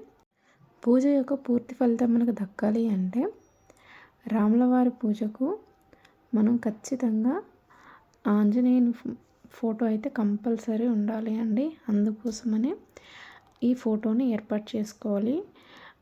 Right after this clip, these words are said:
ఆంజనేయుడు రాముల వారి ఫోటో రెండు కలిసి ఉన్నటువంటిదే మనకు సంపూర్ణమైనటువంటి ఫలితం అనేటువంటిది ఇస్తుంది. ఈ అంటే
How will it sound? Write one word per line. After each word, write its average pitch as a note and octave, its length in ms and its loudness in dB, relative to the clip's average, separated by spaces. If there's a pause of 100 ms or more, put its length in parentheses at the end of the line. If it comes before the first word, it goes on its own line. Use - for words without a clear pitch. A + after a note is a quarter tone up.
ఆంజనేయుడు A#3 640 4
రాముల A3 420 0
వారి A3+ 240 -2
ఫోటో A3 380 -6
రెండు G#3+ 340 0
కలిసి A3+ 560 -4
ఉన్నటువంటిదే G#3+ 920 -2
మనకు A#3 580 -2
సంపూర్ణమైనటువంటి A3 1120 -2
ఫలితం G#3+ 480 -6
అనేటువంటిది G#3+ 480 -2
ఇస్తుంది. A3+ 640 -4
ఈ A3+ 60 0
అంటే A3 360 0